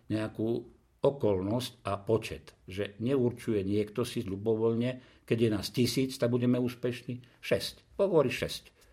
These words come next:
A to siedme, ôsme z toho vyplynie. Tak teraz, keď sláva Hospodinova sa vzniesla ku prahu chrámu,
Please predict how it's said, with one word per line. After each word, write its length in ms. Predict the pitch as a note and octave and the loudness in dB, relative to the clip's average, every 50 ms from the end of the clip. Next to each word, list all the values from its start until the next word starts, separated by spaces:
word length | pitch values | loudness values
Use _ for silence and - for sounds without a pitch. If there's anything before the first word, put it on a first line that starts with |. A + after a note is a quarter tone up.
| _ - | _ -8
A 80 | - C3 | -6 -4
to 160 | - G#2 F2 | -2 -2 -2
siedme, 320 | - - C#3+ C#3 A#2 G2+ G2 | 2 2 2 4 4 2 2
ôsme 320 | A2 A2 - - F#2+ F2+ | 0 -2 -2 -4 -8 -8
z 80 | - - | -6 -8
toho 160 | F#2+ F2+ F2 | -8 -6 -6
vyplynie. 400 | F#2+ F#2 - - E2+ D2+ D#2+ E2 | -6 -6 -8 -8 -8 -8 -8 -6
Tak 240 | - - A2 - - - - - - | -2 -2 -4 -4 -6 -18 -20 -20 -12
teraz, 320 | - - C#3+ C3+ A#2 - - | -4 0 2 2 2 0 -2
keď 160 | B2 - - | -4 -4 -4
sláva 320 | - - C#3+ E3+ E3+ B2 | -2 2 4 4 4 4
Hospodinova 720 | G#2+ C3 D#3+ D#3 - - - C#3+ A#2 A2+ G#2+ G2 F#2 F2+ F2 | 4 4 2 0 0 0 0 2 2 2 0 -2 -2 -4 -6
sa 160 | - - E2+ | -8 -8 -8
vzniesla 800 | D#2 D#2 D#2 E2 F2 D#2+ D#2 D#2 - - - E2+ F#2 G#2 C3+ D3+ - - _ _ _ _ - - - - - _ _ _ _ - | -8 -8 -8 -8 -8 -8 -8 -10 -10 -8 -6 -4 -4 -4 -4 -6 -8 -18 _ _ _ _ -20 -20 -20 -20 -20 _ _ _ _ 2
ku 160 | - B2 B2 | 4 4 4
prahu 400 | A#2+ - D3 D#3+ E3+ E3 D3+ C3 | 6 4 4 6 8 8 8 8
chrámu, 600 | E3 - - A2+ A#2+ A#2 A2+ A2+ A2 A2+ A2+ B2 | 6 6 4 4 6 6 6 6 6 4 4 4